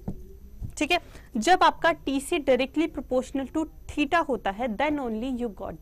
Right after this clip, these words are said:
the, अ, यूनिफॉर्म स्केल। तब आपको जब directly proportional to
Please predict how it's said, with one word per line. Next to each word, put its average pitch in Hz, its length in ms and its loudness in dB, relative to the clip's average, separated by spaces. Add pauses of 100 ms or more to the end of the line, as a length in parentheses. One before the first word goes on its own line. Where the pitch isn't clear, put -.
the, 339 80 0 (1200)
अ, 214 160 2
यूनिफॉर्म 220 560 4
स्केल। 185 260 -6
तब 311 240 2
आपको 240 240 2
जब 254 200 0
directly 233 380 0
proportional 240 500 -4
to 269 60 0